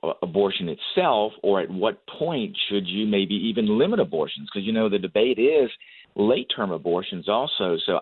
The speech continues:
I, the only thing that I can, I can figure, David, is that there's a concern on their side that if they open the door to this, which is just basic respect and protection of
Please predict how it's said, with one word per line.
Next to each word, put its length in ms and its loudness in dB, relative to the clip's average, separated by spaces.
I, 160 -2
the 140 0
only 140 -2
thing 140 2
that 100 2
I 200 0
can, 240 -6
I 140 0
can 160 -10
figure, 220 -2
David, 320 0
is 120 -2
that 160 0
there's 240 0
a 60 -6
concern 520 -2
on 140 -2
their 220 2
side 260 -2
that 120 -2
if 120 -4
they 180 -4
open 300 2
the 120 -2
door 280 0
to 140 -6
this, 340 0
which 180 -2
is 100 0
just 240 0
basic 460 -4
respect 640 -4
and 140 -6
protection 560 -6
of 80 -2